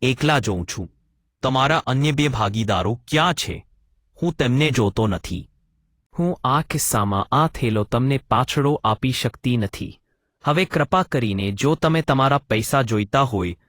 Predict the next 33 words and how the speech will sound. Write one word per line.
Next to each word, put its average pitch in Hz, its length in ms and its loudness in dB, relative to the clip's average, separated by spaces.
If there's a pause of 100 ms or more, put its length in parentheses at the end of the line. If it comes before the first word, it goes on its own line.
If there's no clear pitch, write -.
(200)
તો 156 100 2
તમને 160 400 2
સાથે 147 440 0
લઈ 120 280 2
આવો." 90 320 -2 (540)
"ઓહો 120 200 0
માતા, 113 440 0 (120)
કૃપા 143 280 2
કરીને 110 480 0 (100)
આમ 135 260 2
ન 113 120 0
કરો. 90 320 -8 (280)
મને 160 200 2
તમને 147 360 2
જણાવવા 131 460 4
દો 104 200 0
કે 110 260 -2
અમે 135 180 2
સાથે 123 500 0
આવ્યા 101 300 2
છીએ. - 380 -4 (200)
તેઓ 147 260 4
બહાર 131 360 4
રાહ 123 280 4
જોઈ 113 280 2
રહ્યા 98 300 0
છે. - 280 -6 (420)
તેમે 151 200 6
મને 151 260 6
તમારી 131 360 4
પાસેથી 127 580 2
થેલો 139 440 2
લેવા 113 360 4